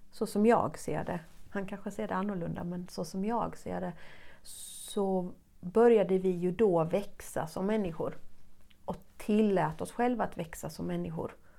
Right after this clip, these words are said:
Och jag tror att vi hade tillräckligt med att växa själva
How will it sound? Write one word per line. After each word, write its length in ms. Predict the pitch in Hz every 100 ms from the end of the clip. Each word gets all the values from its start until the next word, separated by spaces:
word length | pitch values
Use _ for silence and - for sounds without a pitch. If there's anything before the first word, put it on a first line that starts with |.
| - - - -
Och 260 | 196 190 - - - - - -
jag 220 | - 202 -
tror 420 | - 269 233 202
att 140 | 196
vi 40 | 202
hade 240 | 220 240
tillräckligt 760 | 233 - 247 208 165 - 208 208
med 220 | 202 190
att 160 | 185
växa 440 | 190 208 - - 185
själva 800 | - - 214 233 214 190 -